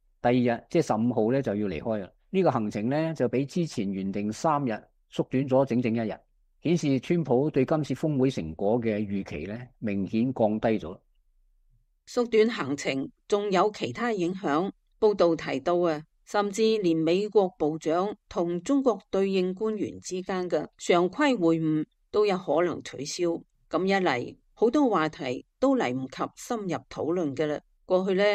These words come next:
Speaker 2: 領導人峰會通常都係談大框架，之後部長再去落實細節㗎。呢一次呢，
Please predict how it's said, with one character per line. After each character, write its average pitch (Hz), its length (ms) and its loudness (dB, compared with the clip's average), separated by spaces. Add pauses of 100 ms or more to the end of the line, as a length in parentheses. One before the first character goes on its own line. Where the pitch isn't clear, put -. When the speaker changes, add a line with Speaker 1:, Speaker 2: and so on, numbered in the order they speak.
(160)
Speaker 2:
領 185 260 -2
導 180 160 4
人 147 280 -2
峰 247 300 -2
會 185 340 2
通 262 240 -4
常 143 400 -2
都 220 160 0
係 160 300 -4 (320)
談 151 300 -2
大 156 240 -2
框 240 300 -6
架， 165 300 -2 (340)
之 285 160 2
後 180 160 0
部 160 200 2
長 175 340 0 (120)
再 220 220 4
去 214 120 0
落 180 200 4
實 160 200 -2
細 156 220 -2
節 156 220 -6
㗎。 147 240 -2 (240)
呢 254 140 2
一 269 100 4
次 190 260 2
呢， 190 260 2